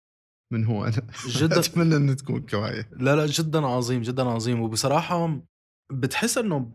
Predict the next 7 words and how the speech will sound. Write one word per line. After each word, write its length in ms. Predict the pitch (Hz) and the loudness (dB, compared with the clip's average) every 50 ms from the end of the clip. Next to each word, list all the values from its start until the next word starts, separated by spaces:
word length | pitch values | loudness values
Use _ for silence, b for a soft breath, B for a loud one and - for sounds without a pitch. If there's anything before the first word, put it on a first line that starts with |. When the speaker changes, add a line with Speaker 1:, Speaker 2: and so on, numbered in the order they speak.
| - | -10
Speaker 2:
دخلت 380 | - 113 120 120 - 160 160 160 | -8 -4 -4 -2 0 0 -2 0
بهذا 300 | 147 131 131 135 135 139 | -2 -2 0 0 0 0
المجال 760 | 127 123 127 123 113 127 131 135 139 143 135 131 131 127 113 | 0 0 0 0 0 0 2 2 2 4 2 2 0 -2 -4
بوقت 640 | - 98 101 113 113 117 123 131 - 147 - - 127 | -6 -6 -2 0 2 2 2 2 2 0 -2 -2 -2
متأخر، 540 | 120 - - - 131 - - 147 139 135 | -4 -4 -4 -6 -6 -4 -2 -2 -2 0
بمعنى 460 | 113 110 107 113 117 127 127 131 127 110 | 0 -2 0 2 2 2 2 0 0 -2
إنه، 400 | 104 120 120 117 117 117 117 | -2 -2 -2 -2 -2 -2 -4